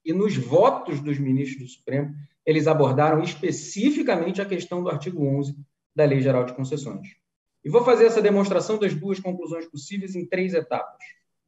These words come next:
A primeira etapa é tentar demonstrar para vossas excelências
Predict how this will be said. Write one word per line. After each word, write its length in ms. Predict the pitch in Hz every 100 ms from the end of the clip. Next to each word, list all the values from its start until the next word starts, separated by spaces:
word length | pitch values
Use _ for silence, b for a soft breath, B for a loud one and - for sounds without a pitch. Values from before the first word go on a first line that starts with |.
| _ -
A 80 | -
primeira 380 | 208 208 226
etapa 600 | 214 233 247 262 262 - - _ -
é 400 | 220 - - - -
tentar 340 | 208 185 160
demonstrar 680 | 160 165 160 - 175 196 151
para 100 | 147
vossas 360 | 143 143 139
excelências 440 | 135 131 190 196